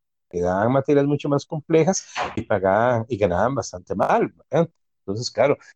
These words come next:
este, yo sí creo que es necesario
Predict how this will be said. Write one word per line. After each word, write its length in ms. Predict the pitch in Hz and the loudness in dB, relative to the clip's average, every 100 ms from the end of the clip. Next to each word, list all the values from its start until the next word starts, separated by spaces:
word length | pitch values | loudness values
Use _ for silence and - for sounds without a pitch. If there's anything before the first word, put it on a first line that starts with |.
| - | -8
este, 380 | - 92 - 95 | -6 -6 -8 -10
yo 100 | 90 | -8
sí 200 | - 123 | -4 -4
creo 320 | - 120 147 | 2 2 2
que 300 | - 120 117 | 0 2 4
es 160 | 101 - | 4 0
necesario 520 | 117 123 - 123 147 | -4 -2 2 4 4